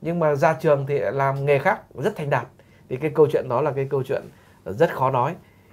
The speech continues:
Thì đây là, ừ, không dám khuyên các em và cũng không dám, ờ, nói một cái gì sâu về cái này.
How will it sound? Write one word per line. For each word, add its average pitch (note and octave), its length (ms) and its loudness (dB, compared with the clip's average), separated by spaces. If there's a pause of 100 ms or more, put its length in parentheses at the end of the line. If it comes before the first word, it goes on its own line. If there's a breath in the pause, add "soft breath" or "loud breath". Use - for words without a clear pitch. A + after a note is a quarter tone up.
(120 soft breath)
Thì G2 480 -6
đây B2+ 180 2
là, G#2+ 160 -2 (560 soft breath)
ừ, - 80 -16 (240)
không E3+ 200 -4
dám D#3 140 2
khuyên E3+ 260 6
các E3 60 0
em D#3+ 180 0 (420)
và G#2 180 -8
cũng D3+ 180 -10
không C#3 200 -4
dám, D3+ 500 -4
ờ, C3 1200 -12
nói C3 200 4
một E3+ 100 0
cái D#3 80 -2
gì B2+ 180 -4
sâu D3+ 240 4
về B2 100 0
cái C#3+ 100 0
này. A#2 160 -4